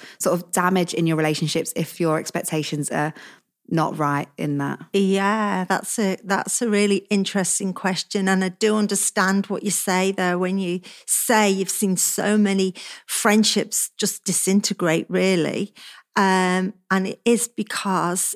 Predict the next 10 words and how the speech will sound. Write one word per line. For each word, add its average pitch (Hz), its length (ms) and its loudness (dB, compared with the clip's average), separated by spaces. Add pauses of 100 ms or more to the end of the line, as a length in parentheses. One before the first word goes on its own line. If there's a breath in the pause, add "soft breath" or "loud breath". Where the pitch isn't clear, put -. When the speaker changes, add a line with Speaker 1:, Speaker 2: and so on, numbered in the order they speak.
Speaker 2:
you 190 160 2
know, 185 440 0 (420 loud breath)
so - 300 0
sometimes 370 500 2
we 302 100 4
go 254 200 6
into 254 540 6
relationships, 214 960 2 (220)
friendships 214 760 2
speaking, 190 720 -4